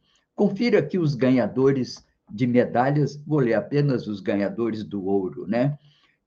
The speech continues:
É, de ouro e, é, ouro e prata e bronze, sim. Individuais, Pedro Bar-,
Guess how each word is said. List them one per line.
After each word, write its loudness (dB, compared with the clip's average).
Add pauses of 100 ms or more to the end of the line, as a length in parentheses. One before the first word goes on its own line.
É, 0 (500)
de -4
ouro 2
e, -2 (260)
é, -6
ouro 0
e -4
prata -6
e -6
bronze, -6
sim. -10 (500)
Individuais, 2
Pedro 4
Bar-, 2